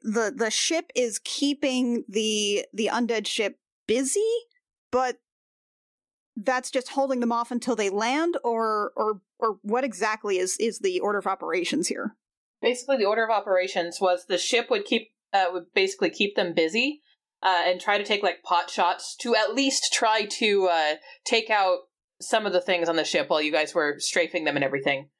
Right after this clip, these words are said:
Speaker 2: And then they'd likely land, hopefully several undead lesser,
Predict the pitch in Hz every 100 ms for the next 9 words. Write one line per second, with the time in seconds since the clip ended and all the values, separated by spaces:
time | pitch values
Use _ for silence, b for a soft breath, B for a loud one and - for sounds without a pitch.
0 | _ _ 185 196 202 208 175 185 226 269
1 | 269 233 220 214 202 233 - 233 - 208
2 | 190 170 - 220 214 196 170 156 - _
3 | _ _ _ _ _ - 208 202 190 160
4 | 180 185 - 156 143 139